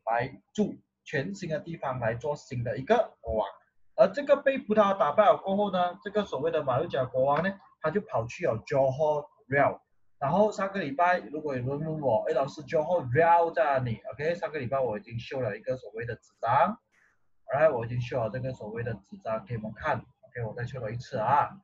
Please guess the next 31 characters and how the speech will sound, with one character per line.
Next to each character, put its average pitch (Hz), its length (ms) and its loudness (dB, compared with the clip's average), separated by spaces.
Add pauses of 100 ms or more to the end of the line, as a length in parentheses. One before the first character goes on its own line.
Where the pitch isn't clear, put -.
(380)
不 165 120 0
是 160 40 -2
纸 - 160 -8
张， 123 260 0
就 139 120 -6
说 123 180 -4
一 120 40 -6
个 127 180 -2
所 120 140 -10
谓 113 160 -8
的 104 260 -2 (440)
那 123 120 -6
个、 120 420 0
那 117 120 -6
个、 120 180 -4
那 120 120 -2
个、 120 120 -6
那 117 100 -6
个 123 80 -6
照 156 220 0
片， 170 260 0
我 - 280 -18
秀 131 140 -8
了 113 80 -4
一 110 40 -8
个、 131 100 -8
一 - 380 -16
个 127 80 -8
照 123 180 -4
片， 120 300 -6
很 98 100 -16